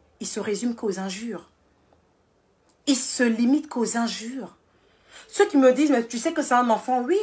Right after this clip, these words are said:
Suspect de quatre-vingt-quinze, c'est un vrai gosse. Mais on peut faire un débat avec un enfant, afin de lui faire comprendre certaines choses,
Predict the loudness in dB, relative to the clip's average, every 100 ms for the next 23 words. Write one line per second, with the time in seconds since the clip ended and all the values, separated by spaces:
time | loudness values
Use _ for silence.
0 | -2 -6 -8 -4 -4 -4 -8 -6 -8 -6
1 | -8 -8 -8 -10 -8 -8 -6 -8 -8 -10
2 | -14 _ -20 -14 2 2 2 -2 -4 -4
3 | -2 0 0 0 0 0 -2 -6 -8 -8
4 | -8 -12 -12 -12 -14 _ _ _ _ _
5 | _ _ _ -2 -2 0 0 0 -4 -4
6 | -6 -4 -4 -4 -6 -6 -4 -4 -4 -4
7 | -8